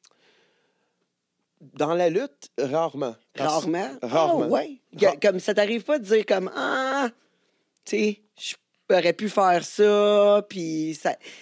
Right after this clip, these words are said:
Speaker 1: Non,
Speaker 2: T'sais,
Speaker 1: parce que
Speaker 2: non,
Speaker 1: si
Speaker 2: t'es pas ça dur sur toi-même comme
Speaker 1: N-,
Speaker 2: ça ?
Speaker 1: non, parce que si,
Speaker 2: Non ?
Speaker 1: si, si, si je serais capable de le faire, je l'aurais fait.
Speaker 2: Ok.
Speaker 1: T'sais, dans la, moi, moi, je suis réaliste. Je sais que dans la lutte, il y a des choses que t'as dans ton contrôle, puis il y a des choses qui sont hors de ton contrôle.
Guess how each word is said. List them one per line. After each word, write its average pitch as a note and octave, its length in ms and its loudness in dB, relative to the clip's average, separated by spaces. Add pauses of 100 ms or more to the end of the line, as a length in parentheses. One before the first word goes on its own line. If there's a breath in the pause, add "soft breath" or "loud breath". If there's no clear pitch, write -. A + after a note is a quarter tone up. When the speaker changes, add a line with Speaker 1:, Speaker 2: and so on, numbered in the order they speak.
Speaker 1:
Non, E3+ 260 -2
Speaker 2:
T'sais, G#3+ 280 2
Speaker 1:
parce E3+ 180 0
que F#3+ 60 -2
Speaker 2:
non, D#3 80 -2
Speaker 1:
si - 180 -6
Speaker 2:
t'es F#3 60 -4
pas G3+ 120 0
ça G#3+ 140 0
dur G#3 340 0
sur G3 200 -8
toi-même G3+ 500 -2
comme F#3 160 -2
Speaker 1:
N-, F3+ 60 -2
Speaker 2:
ça ? A3+ 340 -2
Speaker 1:
non, F#3 280 -2
parce C#3+ 240 -4
que C#3+ 60 -6
si, - 100 -6
Speaker 2:
Non ? - 180 2
Speaker 1:
si, F4+ 260 -8
si, F3 400 -8
si - 280 -12
je - 100 -10
serais D#3 180 -6
capable D3 340 -4
de C3 100 -2
le A#2+ 60 -4
faire, - 380 -8
je B2 220 -6
l'aurais B2 300 -4
fait. - 220 -8 (360 soft breath)
Speaker 2:
Ok. C#3 80 -4
Speaker 1:
T'sais, E3+ 220 0
dans D#3+ 200 0
la, D3 140 4 (180)
moi, D#3 240 -2
moi, E3+ 160 0
je - 60 -4
suis D#3+ 160 -4
réaliste. D3+ 500 -4
Je C#3 160 -4
sais G3+ 220 -8
que E3+ 100 -2
dans C3+ 240 0
la B2+ 140 -2
lutte, - 320 -8 (200)
il - 40 -8
y C3+ 40 -2
a C3 40 -2
des C#3 100 -8
choses D#3+ 260 -8 (200)
que C3 100 -6
t'as C#3+ 280 -2
dans C3 180 -2
ton B2+ 160 -10
contrôle, D#3+ 560 -8 (220)
puis - 80 -16
il B2+ 40 -2
y - 20 -4
a - 20 -10
des C3 100 -10
choses - 160 -12
qui - 60 -18
sont D3 160 -10
hors E3 180 0
de B2+ 80 -4
ton A2 180 -12
contrôle. - 380 -16